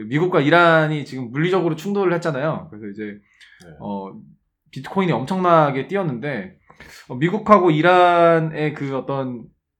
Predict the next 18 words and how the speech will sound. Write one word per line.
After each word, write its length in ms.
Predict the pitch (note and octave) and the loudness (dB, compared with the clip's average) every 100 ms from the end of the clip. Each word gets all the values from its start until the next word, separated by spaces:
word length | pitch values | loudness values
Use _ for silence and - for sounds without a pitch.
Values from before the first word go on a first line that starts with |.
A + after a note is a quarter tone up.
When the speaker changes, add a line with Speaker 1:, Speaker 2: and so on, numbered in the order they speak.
| _ _ _ | _ _ _
Speaker 1:
갈등이 480 | - C#3 F#3 E3+ D#3 | -4 0 0 0 2
벌어지면서 760 | C#3+ F3 C#3 B2 D#3 C3+ - | 2 2 2 -4 -4 -4 -6
비트코인이 540 | C#3 D#3+ D#3+ D#3+ D#3 | -10 -10 -4 -2 -2
거의 300 | C#3 B2+ B2+ C3 | -2 -4 -4 -4
뭐 200 | A#2+ B2+ | -8 -8
한 320 | A#2 A2 G#2+ - | -8 -12 -16 -20
십 240 | - - | -20 -8
퍼센트, 200 | F#3 B2 | -4 -2
이십 160 | C3 D#3+ | -4 -4
퍼센트 180 | D3 G#2+ | -4 -6
가까이 500 | A2+ G#2+ G2+ F#2+ F#2+ | -8 -8 -8 -12 -14
상승을 360 | C3 C3+ A#2+ | -12 -8 -8
했다. 340 | D3 - F#2 F#2 | -8 -10 -12 -12
그래서 340 | G2 G#2 G2 _ _ _ - | -12 -12 -12 _ _ _ -12
보통 220 | C#3 D#3+ | -2 0
이제 280 | C#3+ C#3 A#2+ - _ | 0 -2 -6 -12 _
사회가 360 | - A3+ A#3+ F3 | 2 6 8 6
어지러우면은 880 | C3+ D#3+ E3+ C#3+ B2 D3 A#2 F#2+ | 4 4 4 2 -2 -6 -8 -10